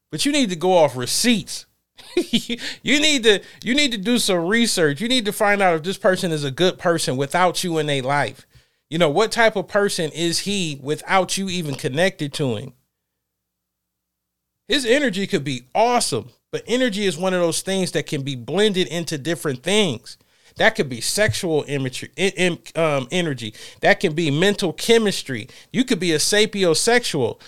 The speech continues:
You could be turned on by the fact that he stimulates your mind.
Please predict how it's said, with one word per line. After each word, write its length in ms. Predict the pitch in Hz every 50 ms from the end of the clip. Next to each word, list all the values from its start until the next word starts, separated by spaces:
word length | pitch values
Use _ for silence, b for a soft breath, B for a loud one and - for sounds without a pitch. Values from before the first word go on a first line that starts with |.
| B B
You 140 | - 247 240
could 120 | 247 190
be 120 | 175 196 -
turned 420 | - - 214 208 208 202 190 185
on 260 | 220 254 254 233 214
by 140 | 190 190 180
the 80 | 175 175
fact 300 | - 208 202 196 180 -
that 100 | 180 160
he 140 | 185 190
stimulates 600 | - - - 202 202 196 190 190 190 185 180 -
your 140 | 175 160 143
mind. 520 | 147 170 202 247 262 233 170 123 117 -